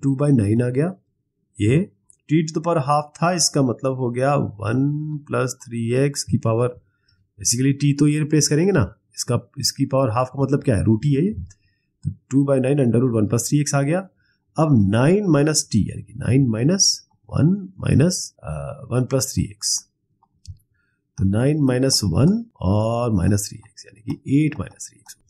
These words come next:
ऊपर आ गया आपका यहाँ पर एट माइनस थ्री एक्स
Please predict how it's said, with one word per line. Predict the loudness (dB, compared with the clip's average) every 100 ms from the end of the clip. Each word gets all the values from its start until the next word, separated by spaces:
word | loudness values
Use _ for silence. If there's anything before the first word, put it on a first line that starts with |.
| -20 _ _ _
ऊपर | -6 0 0
आ |
गया | 2 0
आपका | -2 -2 -2 -2 -6 _ _
यहाँ | -4 -2
पर | -4 -6 _ -2
एट | 2 2 0 -4 -6
माइनस | -4 -2 -4 -6
थ्री | -14
एक्स | -16 -14 -14